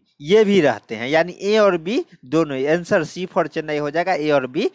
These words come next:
दोनों। जो व्हील ए-, ए-, एला-, अलाइन-, ए-, अलाइनमेंट होता है तो ये दोनों रहता है। ओके,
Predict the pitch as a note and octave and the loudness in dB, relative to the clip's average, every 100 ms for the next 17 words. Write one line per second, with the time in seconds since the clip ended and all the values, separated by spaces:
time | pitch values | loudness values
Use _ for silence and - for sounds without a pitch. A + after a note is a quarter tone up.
0 | _ _ A#2+ C#3 A#2 G#2+ A2+ C3+ C#3 D#3+ | _ _ -6 -6 -6 -12 -8 -6 -2 0
1 | F#3+ D#3 D#3 - _ _ C3+ C#3+ - D#3+ | -2 -4 -8 -10 _ _ -10 -8 -6 -4
2 | E3+ - D#3 D#3+ E3 E3 D#3+ E3 - - | -6 -8 -8 -4 -4 -4 -10 -12 -14 -14
3 | C#3+ - D#3+ E3 F#3 F3 F3+ D#3+ D3 B2+ | -14 -8 -2 -2 -2 -4 -8 -6 -8 -4
4 | C#3 E3 F#3+ D#3+ D3+ C3+ C#3+ B2 G#2+ F#2+ | -2 -2 -4 -4 -4 -4 -8 -8 -8 -10
5 | A2 A2 E3+ B3 C#3 | -8 -8 -8 -10 -16